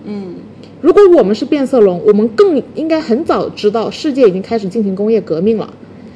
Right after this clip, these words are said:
Speaker 2: 那这个时候我们成为变色龙，别人进行科技革命，
Speaker 1: 嗯。
Speaker 2: 我们是不是也应该进行科技革命？那变色龙在这里就是一个应该做的事情。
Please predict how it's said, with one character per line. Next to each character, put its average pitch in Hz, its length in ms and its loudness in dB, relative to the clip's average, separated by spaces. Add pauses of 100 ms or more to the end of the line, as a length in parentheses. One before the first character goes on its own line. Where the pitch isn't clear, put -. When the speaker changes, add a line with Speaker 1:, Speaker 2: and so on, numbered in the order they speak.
(140)
Speaker 2:
那 294 180 -4
这 403 120 4
个 330 100 2
时 - 120 -4
候 220 160 2
我 196 160 2
们 185 160 -2
成 196 220 -6
为 220 120 2
变 220 200 2
色 214 160 -2
龙， 165 240 -4 (300)
别 226 140 4
人 294 180 0
进 285 160 -2
行 180 320 -4 (100)
科 233 180 2
技 233 140 0
革 165 220 -4
命， 185 240 -4
Speaker 1:
嗯。 190 320 -12
Speaker 2:
我 190 100 2
们 185 140 0
是 269 100 -6
不 269 60 -2
是 226 80 6
也 160 60 2
应 165 80 -6
该 175 120 -4
进 190 160 -4
行 170 160 -6
科 196 180 -4
技 196 140 -4
革 160 260 -6
命？ 151 120 -16 (1700)
那 330 200 0 (240)
变 415 200 6
色 294 220 2
龙 190 340 0
在 339 160 2
这 330 120 0
里 214 100 6
就 269 300 2 (180)
是 - 180 2
一 294 80 4
个 320 140 0
应 302 220 -4
该 302 160 0
做 302 180 0
的 196 100 0
事 - 160 -6
情。 180 240 -8